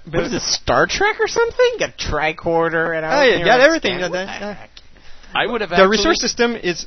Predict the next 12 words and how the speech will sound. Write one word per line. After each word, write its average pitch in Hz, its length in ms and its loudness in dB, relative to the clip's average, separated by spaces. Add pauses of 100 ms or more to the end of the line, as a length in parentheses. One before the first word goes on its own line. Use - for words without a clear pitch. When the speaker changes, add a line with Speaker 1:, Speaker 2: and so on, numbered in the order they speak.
Speaker 2:
uh, 170 40 0
uh, 165 360 -2
f-, - 220 -16 (200)
for 196 140 0
me, 185 380 -2 (100)
it's - 220 -10
the 165 120 -4
best 160 300 -4 (140)
part 156 180 0
of 143 120 -4
the 139 80 -8
game. 135 400 -8